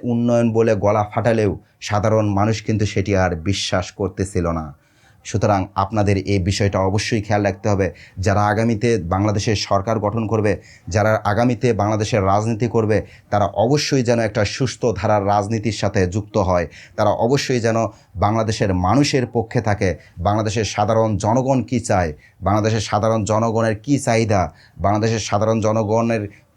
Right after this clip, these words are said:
কি করলে ভালো হবে, সেই বিষয়গুলোর প্রতি খেয়াল রাখে এবং জনগণের সাথে যেন সরকার মিশে মিশে চলে। সবচেয়ে বড় কথা, গণভবন, বঙ্গভবন, এই জায়গাগুলোতে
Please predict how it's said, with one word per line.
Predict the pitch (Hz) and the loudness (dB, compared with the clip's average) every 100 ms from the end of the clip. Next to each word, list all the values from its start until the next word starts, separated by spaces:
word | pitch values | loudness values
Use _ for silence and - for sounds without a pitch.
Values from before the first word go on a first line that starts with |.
| _ - | _ -8
কি | 156 151 | -4 -2
করলে | 151 135 131 | 0 2 2
ভালো | 101 117 113 | 0 0 2
হবে, | 113 101 87 - - | 2 0 -2 -6 -12
সেই | - 139 131 | -2 0 2
বিষয়গুলোর | 113 104 135 127 120 | 0 0 0 0 -2
প্রতি | 107 107 117 | -2 -4 -4
খেয়াল | 107 107 101 | 0 0 2
রাখে | 98 101 82 - - | 0 0 -2 -6 -6
এবং | 113 120 120 | 0 2 2
জনগণের | 104 120 139 151 147 - | 2 2 2 2 0 0
সাথে | 120 123 | -2 0
যেন | 110 110 101 - _ - | 0 0 0 -4 _ -10
সরকার | - 104 98 101 92 92 | -2 0 2 0 0 0
মিশে | 107 104 117 | 0 0 0
মিশে | 107 107 90 | 0 0 0
চলে। | 95 85 82 - - - - | 0 0 -2 -6 -16 -18 -2
সবচেয়ে | 104 101 - 110 101 | -2 0 0 2 4
বড় | 110 | 2
কথা, | 110 120 104 | 2 0 0
গণভবন, | 104 113 107 110 110 110 107 _ 90 | 0 0 0 2 2 0 -4 _ -2
বঙ্গভবন, | 107 117 117 113 120 117 | 0 2 2 2 -2 0
এই | 117 117 | 0 0
জায়গাগুলোতে | 107 104 117 120 117 | 2 0 0 0 0